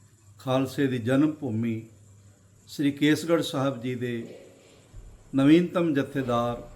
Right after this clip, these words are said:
ਅਤੇ ਕਾਰਜਕਾਰੀ ਜਥੇਦਾਰ ਸ੍ਰੀ ਅਕਾਲ ਤਖਤ ਸਾਹਿਬ ਦੀ ਤਾਜਪੋਸ਼ੀ ਬੜੇ ਸੁਖਾਵੇਂ ਮਾਹੌਲ,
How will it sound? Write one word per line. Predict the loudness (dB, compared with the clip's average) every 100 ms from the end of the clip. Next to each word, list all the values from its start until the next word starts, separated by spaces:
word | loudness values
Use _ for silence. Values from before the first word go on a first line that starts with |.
| -20 -20 -20 -20 -20 -20 -20 -20 -20 -10 -8
ਅਤੇ | -2 -4
ਕਾਰਜਕਾਰੀ | 2 4 4 0 0 2 2
ਜਥੇਦਾਰ | 0 -4 -2 0 0
ਸ੍ਰੀ | -2 -4
ਅਕਾਲ | -4 -2 -2 -4
ਤਖਤ | -8 -8 -10
ਸਾਹਿਬ | -8 -6 -6 -4
ਦੀ | -6 -6
ਤਾਜਪੋਸ਼ੀ | -4 -2 -2 -4 -8 -8 -6 -6 -6 -10 -20 _ _ _ -20 -8
ਬੜੇ | 0 4 4
ਸੁਖਾਵੇਂ | 0 -6 0 2 4 4
ਮਾਹੌਲ, | 4 2 0 -2 -4